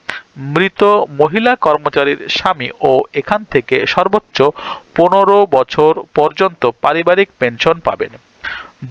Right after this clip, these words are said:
যদি তিনি পুনরায় বিবাহ বন্ধনে আবদ্ধ না হন। দর্শক, আপনারা দেখছেন পেনশন নিয়ে কিন্তু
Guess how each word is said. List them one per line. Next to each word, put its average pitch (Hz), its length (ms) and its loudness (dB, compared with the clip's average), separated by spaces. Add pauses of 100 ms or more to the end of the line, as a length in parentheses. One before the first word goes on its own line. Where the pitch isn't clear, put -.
যদি 180 260 4
তিনি 156 160 -2 (100)
পুনরায় 135 400 2
বিবাহ 117 200 0 (160)
বন্ধনে 120 380 -2
আবদ্ধ 107 260 -4 (180)
না 101 160 0
হন। 143 180 2 (840)
দর্শক, 151 380 0 (120)
আপনারা 135 340 -2 (380)
দেখছেন 143 400 0 (300)
পেনশন 170 380 2 (100)
নিয়ে 156 220 2
কিন্তু 147 280 -2